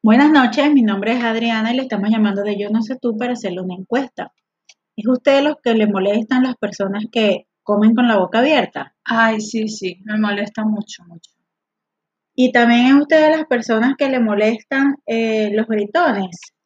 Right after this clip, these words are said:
Speaker 2: Ah, los que van en el metro gritando, sí, esos también me molestan.
Speaker 1: Y por último, ¿le molesta la gente que se saca los mocos delante de usted?
Speaker 2: Ay, qué asco,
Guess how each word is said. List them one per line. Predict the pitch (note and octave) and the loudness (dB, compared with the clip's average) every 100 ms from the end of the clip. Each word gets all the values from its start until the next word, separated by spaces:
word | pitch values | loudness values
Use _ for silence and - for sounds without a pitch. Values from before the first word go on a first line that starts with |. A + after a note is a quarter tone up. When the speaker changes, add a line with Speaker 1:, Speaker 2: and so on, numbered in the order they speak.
| _ _ _ - | _ _ _ -2
Speaker 2:
Ah, | D#4+ E4 | 0 2
los | D#4+ | 0
que | D4 | -2
van | C#4 D#4+ | -2 -2
en | G4 G4 | -4 -4
el | D#4+ | -4
metro | D#4+ E4+ G4+ | -4 -2 -2
gritando, | G#4 G#4+ A4 C#4+ A3 A3 | -2 -2 0 0 0 -2
sí, | - C4+ B3 | -6 -2 -2
esos | A3 A3 C4+ | -2 -4 -6
también | - A#3+ A3 A3 | -4 -4 -4 -4
me | A3 | -2
molestan. | A#3+ G3 G3 - - F#3 - _ | 0 -2 -4 -8 -18 -18 -20 _
Speaker 1:
Y | B3+ A#3+ | -2 2
por | B3 C4 | 4 6
último, | D#4+ C4 A3+ G#3 G3 | 4 4 2 2 2
¿le | A#3 B3+ | 2 4
molesta | B3+ B3+ C4 D#4 - F4 | 4 4 2 0 -2 -2
la | F4+ B3+ | 0 -2
gente | B3 A#3 D4+ | -2 -2 -4
que | E4+ | -4
se | D4+ C4 | -8 -6
saca | A3 A3 C4 D4 | -6 -4 -4 -2
los | C#4 | 0
mocos | A#3 G#3+ D4 | 0 0 0
delante | D4+ C4+ B3 | 0 0 -2
de | C4+ | -4
usted? | - F4+ E4+ | -2 0 0
Speaker 2:
Ay, | C4+ C4 B3+ C#4+ - | 0 0 2 0 -2
qué | C4+ | 0
asco, | C4 B3+ D#4 - | 2 2 2 0